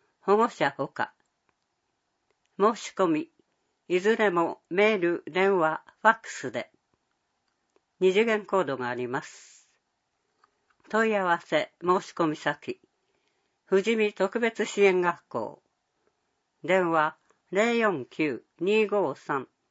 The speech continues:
二八二零。ファックス、零四九二五五九四二零。六十五、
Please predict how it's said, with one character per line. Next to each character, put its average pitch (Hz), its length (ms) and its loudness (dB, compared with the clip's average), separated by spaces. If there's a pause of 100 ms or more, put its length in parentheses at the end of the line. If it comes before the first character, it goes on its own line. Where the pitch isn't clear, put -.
(180)
二 214 160 2
八 190 340 0
二 160 260 0
零。 127 340 -8 (1160)
フ 233 60 0
ァ 233 40 4
ッ 233 40 2
ク - 140 -14
ス、 - 260 -12 (520)
零 226 300 4
四 190 260 -2
九 139 380 -2 (140)
二 208 320 2
五 180 280 2
五 135 360 -10 (380)
九 233 300 0
四 180 300 0
二 160 300 2
零。 123 320 -6 (3250)
六 190 320 -2
十 214 260 0
五、 160 280 -2